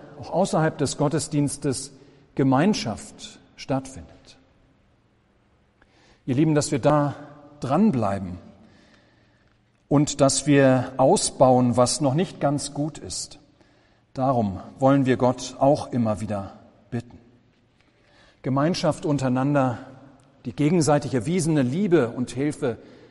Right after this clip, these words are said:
ja, das können und wollen wir immer wieder gerne neu lernen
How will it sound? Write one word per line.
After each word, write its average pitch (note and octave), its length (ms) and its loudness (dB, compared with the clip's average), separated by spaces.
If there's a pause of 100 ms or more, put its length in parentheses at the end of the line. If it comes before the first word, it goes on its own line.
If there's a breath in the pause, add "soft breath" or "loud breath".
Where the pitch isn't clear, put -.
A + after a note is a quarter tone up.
(680 soft breath)
ja, B2+ 120 -6
das C3+ 200 -6
können D#3+ 300 0
und B2+ 240 -2 (240)
wollen C#3 320 0
wir C3 340 0
immer D3+ 280 0
wieder C#3 320 0
gerne C3+ 480 -2
neu C3+ 400 -2 (180)
lernen A2+ 460 -6